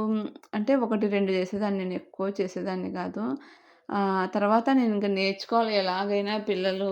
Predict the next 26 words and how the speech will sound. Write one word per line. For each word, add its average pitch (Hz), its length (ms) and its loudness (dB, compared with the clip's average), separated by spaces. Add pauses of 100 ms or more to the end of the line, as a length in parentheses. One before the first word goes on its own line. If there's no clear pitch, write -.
(480)
ఎప్పుడు 208 340 -2
కుడుములే 202 440 4
చేస్తావు 190 440 2
అంటుంటారని 185 580 0
నేను 196 240 0
కూడా 208 180 0
నేర్చుకున్నాను 190 720 0
నిజంగా. 175 440 -2
బాగొస్తున్నాయి 180 640 -2
మధ్యలో 175 440 -4
నేను 190 220 -2
చేస్తుంటే 175 480 -6
కూడా. 185 200 -4 (640)
మా 196 120 -2
అత్త 175 200 -4
అయితే 190 200 -4
భలే 190 260 -2
టక 190 240 -6
టక 190 300 -6
చేసేసింది. 180 600 -4 (480)
అసలు 226 340 2
భక్షాలు 220 500 4
మిగలలేదు. 185 640 2 (100)
అంత 214 220 -2 (100)
టేస్టీగా 208 580 2
ఉన్నాయి. 185 420 0